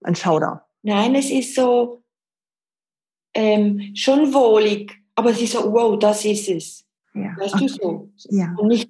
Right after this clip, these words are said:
Speaker 2: äh, nicht, nicht unangenehm.
Speaker 1: Ähm, zwei Sachen dazu. Ich arbeite viel mit diesem Thema innere Stimme, wie du vielleicht weißt. Und ich,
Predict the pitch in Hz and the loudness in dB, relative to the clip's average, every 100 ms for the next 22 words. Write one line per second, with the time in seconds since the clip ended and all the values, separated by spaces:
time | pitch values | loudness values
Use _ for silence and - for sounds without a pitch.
0 | 226 156 151 143 180 214 - 202 214 220 | 2 4 4 2 0 -2 -4 -4 -2 -2
1 | 233 214 214 208 208 180 151 151 151 - | -4 -2 0 -2 -2 -4 -6 -10 -14 -20
2 | _ _ _ _ 233 240 240 233 233 220 | _ _ _ _ 0 2 2 2 2 0
3 | - 277 262 254 262 254 214 208 202 - | 0 2 2 2 2 2 2 2 -2 -4
4 | 180 - 214 - 220 233 226 220 - 247 | -4 -4 -4 -2 0 -2 -2 -6 -4 0
5 | 240 233 220 214 196 208 202 214 202 - | 2 2 0 0 2 2 2 2 2 2
6 | 202 202 190 - 226 220 214 208 214 214 | 0 0 -2 -4 0 2 2 2 -2 -4
7 | - 202 202 - 196 185 202 202 190 208 | -6 -4 -6 -4 -4 -4 -2 -2 -2 -4
8 | - - 190 196 190 | -8 -8 -6 -4 -6